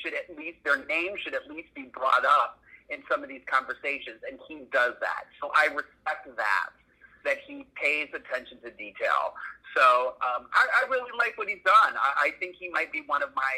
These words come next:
favorite, if not my favorite writer that Days of Our Lives has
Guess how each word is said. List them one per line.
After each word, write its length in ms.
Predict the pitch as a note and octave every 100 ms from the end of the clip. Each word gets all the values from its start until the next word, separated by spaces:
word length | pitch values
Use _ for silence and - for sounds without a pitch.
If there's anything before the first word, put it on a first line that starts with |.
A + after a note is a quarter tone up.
| C3 _
favorite, 460 | C#3 C3 C3 C3+ C3 -
if 140 | D3 -
not 140 | B2+ -
my 80 | - -
favorite 320 | C3 B2+ B2 - -
writer 320 | C3 B2 A#2 -
that 120 | A#2+
Days 200 | A2+ A2
of 80 | A2
Our 120 | A#2
Lives 200 | G#2+ G#2+
has 80 | -